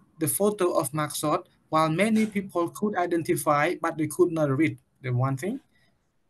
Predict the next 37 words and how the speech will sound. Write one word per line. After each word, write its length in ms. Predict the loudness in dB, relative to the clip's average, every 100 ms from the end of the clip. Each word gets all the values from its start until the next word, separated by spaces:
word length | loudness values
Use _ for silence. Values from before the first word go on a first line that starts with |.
| _ _
And 180 | 0 0 0
if 160 | -2
they 140 | 0 0
have 180 | 0 -2
any 220 | -2 -2 0
other 300 | 0 0 -2
question, 580 | 0 0 2 0 0 -4
I 80 | -8
think 260 | -2 -2 -2
that 180 | -4 -4
the 80 |
consultation 920 | -4 -4 -2 -4 -2 -2 -2 -4 -4 -6 0
with 120 | 0
the 80 | 0
archive 400 | -4 -4 -4 -4
also 300 | -4 -4 -6
provide 420 | -4 -2 0 -2
at 120 | -4
that 180 | -6 -8
time. 220 | -8 -14 -14 -20 0 0 0 -8 -8 2
And, 460 | 2 4 0 -2 -8 _ -4
uh, 200 | 0 2
so 200 | 2 2
back, 280 | 2 0 0
back 260 | -2 -2
to 300 | 2 4 6
the 200 | 4 2
answer, 580 | 2 0 0 2 2 0 -4 _ _ 2
in 140 | 4
the 100 | 4
context 480 | 0 0 0 0 -2 -2
of 220 | -4 0
the 380 | 2 2 0 -6 _
following 600 | -2 2 2 2 0 0
of, 220 | -2 -4 -6 _ _ _ _
uh, 360 | 0 2 2 0
the, 180 | -2 -6